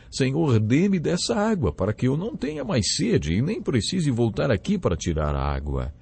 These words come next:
Ao que Jesus respondeu,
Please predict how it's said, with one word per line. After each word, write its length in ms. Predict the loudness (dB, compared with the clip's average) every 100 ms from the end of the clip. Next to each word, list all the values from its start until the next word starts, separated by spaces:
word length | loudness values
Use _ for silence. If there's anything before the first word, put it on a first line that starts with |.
| -20 -20 -20 -20 -20 -20 -20 -20 -20 -20 -10
Ao 140 | -4 -2
que 140 | 0
Jesus 380 | 0 0 0 0
respondeu, 760 | -2 -2 -2 -2 -2 -4 -4